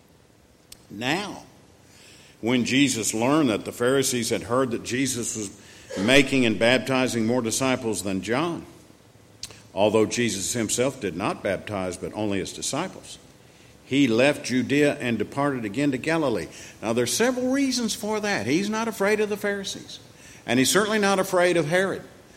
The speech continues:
But now he is going up to an area that's much more receptive to, uh, his preaching at the present. There's a lot of hostility beginning to grow against him down south in Jerusalem.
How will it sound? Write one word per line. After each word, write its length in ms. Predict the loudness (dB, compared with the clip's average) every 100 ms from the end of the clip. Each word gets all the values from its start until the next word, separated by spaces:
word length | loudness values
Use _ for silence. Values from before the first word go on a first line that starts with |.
| -20 -12 0
But 220 | 2 2
now 280 | 2 4 4
he 640 | 4 4 6 4 2 0 2
is 140 | 2
going 480 | 4 6 6 4 2
up 260 | -2 -2 0
to 180 | 2
an 100 | 4
area 360 | 4 4 4 4
that's 260 | 2 0 2
much 280 | 2 0
more 220 | 0 2 2
receptive 960 | 2 0 0 2 0 -2 -4 -4 -4 -12 -20 -20 -20 -18 -6
to, 520 | 2 4 6 4 4
uh, 300 | 4 4 2 -4 -6
his 280 | 0 2 0
preaching 680 | -2 0 0 0 0 -2 -2
at 220 | -4 -4
the 60 | -2
present. 520 | 4 4 4 -2 -6 -16 -20 -20 -20 -10 2
There's 260 | 6 6
a 60 | 6
lot 340 | 8 8 8
of 300 | 6 2 -4 -16 -14
hostility 840 | -8 -6 -6 -4 -2 -2 -2 -4
beginning 480 | -4 -6 -4 -4 -6
to 80 | -8
grow 440 | -4 -2 -2 -2
against 520 | -8 -10 -8 -8 -8
him 300 | -8 -8 -8
down 340 | -6 -8 -8 -8
south 580 | -8 -6 -6 -8 -10 -12
in 200 | -12 -10
Jerusalem. 640 | -10 -8 -8 -10 -10